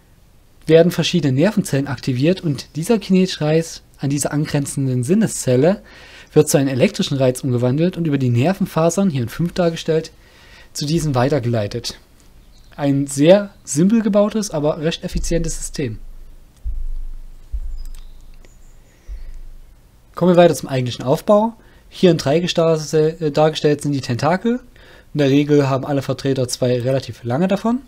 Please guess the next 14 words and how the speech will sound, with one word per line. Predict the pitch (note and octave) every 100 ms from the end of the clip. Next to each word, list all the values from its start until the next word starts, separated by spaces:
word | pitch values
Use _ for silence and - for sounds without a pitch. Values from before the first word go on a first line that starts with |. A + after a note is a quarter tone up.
| - - - - _ - - - - -
Und | E3+
auf | -
diesen | F3+ A3 A#3+ A#3+ - - - -
befinden | - F#3+ F3
sich | E3 D#3+
Tentillen | - D3+ D3 G3
genannte | F3+ D#3+ C#3+
Fortsätze, | - G#3+ - C#3 - E3+ F3+
die | C#3+
der | D#3 E3+
Ergreifung | D3+ - B2 D3 D#3
von | - B2
Beute | B2+ C#3+ C3
dienen | A#2 A2 G#2+